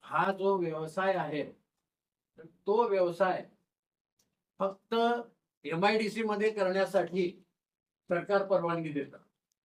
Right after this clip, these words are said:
आणि एमआयडीसीचा एक नियम आहे की हा व्यवसाय करण्यासाठी जागा देणं, म्हणजे सर्क्युलर नाही त्यांचं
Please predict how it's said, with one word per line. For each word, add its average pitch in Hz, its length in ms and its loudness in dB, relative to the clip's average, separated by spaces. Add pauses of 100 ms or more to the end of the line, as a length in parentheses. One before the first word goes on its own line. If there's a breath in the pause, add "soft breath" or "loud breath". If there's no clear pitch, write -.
(340)
आणि 196 380 -2
एमआयडीसीचा 220 760 -2
एक 233 160 0
नियम 214 340 0
आहे 196 180 2
की 226 400 -10 (1000)
हा 208 140 -2
व्यवसाय 226 400 -2
करण्यासाठी 214 580 -2
जागा 175 300 2
देणं, 135 180 -6
म्हणजे - 1200 -12 (240)
सर्क्युलर 202 440 2
नाही 196 220 2
त्यांचं 139 280 -4